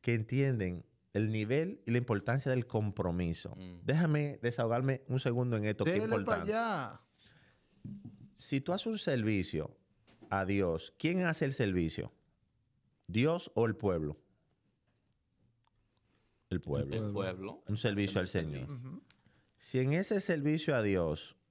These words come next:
Speaker 1: todos pensamos que no es importante venir,
Speaker 2: Mm.
Speaker 1: ¿cuál sería el servicio que le estamos dando a Dios? Ninguno.
Speaker 3: Ninguno.
Speaker 1: Entonces, eh, mucha gente no lo ven como una, como impor-, de importancia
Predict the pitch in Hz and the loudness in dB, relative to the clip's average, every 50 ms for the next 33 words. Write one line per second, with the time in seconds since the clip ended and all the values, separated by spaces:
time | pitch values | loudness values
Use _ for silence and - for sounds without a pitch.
0 | _ _ _ _ _ _ _ _ - - _ _ _ _ - 139 147 165 170 170 | _ _ _ _ _ _ _ _ -20 -20 _ _ _ _ 0 0 2 2 2 2
1 | - 180 147 123 113 - - 113 98 92 95 87 - - 101 101 117 131 139 135 | 2 0 0 0 0 2 2 2 4 4 2 0 2 2 2 2 4 2 2 2
2 | - 127 113 107 - 113 110 113 113 113 104 98 92 85 85 85 82 78 71 - | 2 2 2 2 2 2 2 2 2 4 4 4 4 4 4 2 2 0 -2 -4
3 | _ _ _ _ - _ _ _ _ _ _ _ - 95 98 95 92 87 - _ | _ _ _ _ -20 _ _ _ _ _ _ _ -18 -16 -14 -14 -14 -16 -20 _
4 | _ _ _ _ _ _ - - 127 135 - 147 135 135 131 123 - 117 104 113 | _ _ _ _ _ _ -2 0 0 2 2 2 2 2 2 2 0 0 2 2
5 | 117 - 117 95 101 90 - 95 92 95 92 92 92 90 85 76 57 60 60 - | 2 0 0 2 2 2 2 0 0 2 2 0 2 0 0 -2 -2 -6 -12 -14
6 | _ _ _ _ _ _ - - 98 98 90 95 85 80 71 69 71 - 143 143 | _ _ _ _ _ _ -4 -2 0 2 4 4 2 2 0 -2 -4 -4 -4 -4
7 | 139 131 123 127 131 127 117 113 - - _ _ _ - - - _ _ _ - | -4 -6 -6 -4 -4 -4 -4 -6 -8 -12 _ _ _ -20 -20 -20 _ _ _ -4
8 | - 139 135 170 151 135 - - _ _ _ _ _ _ _ _ _ _ _ _ | -4 -2 0 0 -2 -2 -4 -8 _ _ _ _ _ _ _ _ _ _ _ _
9 | _ - 120 120 117 113 110 104 95 - - - - 127 160 185 - 196 170 147 | _ -8 -4 -4 -2 -2 -2 -2 -4 -6 -10 -6 -2 -2 -2 0 -2 -2 -2 -2
10 | 110 131 135 131 117 107 - 101 104 117 131 143 131 113 117 135 143 127 98 78 | -2 0 0 0 0 0 0 0 0 2 2 2 0 2 2 0 0 0 -2 -4
11 | - _ _ _ _ _ _ _ _ _ _ _ _ - 107 104 107 107 107 113 | -6 _ _ _ _ _ _ _ _ _ _ _ _ -2 0 0 2 2 2 2
12 | 127 131 127 131 - - 104 107 110 107 110 110 - - 107 110 113 113 - 110 | 2 2 0 -2 -4 -2 -2 -2 0 0 -2 -4 -4 -4 -4 -4 -4 -2 0 -2
13 | 101 - - 95 101 107 113 110 113 101 101 - 120 127 139 131 117 - - 101 | -2 -2 -2 -2 0 0 0 0 0 -2 -2 0 0 0 0 0 -2 -2 -4 -6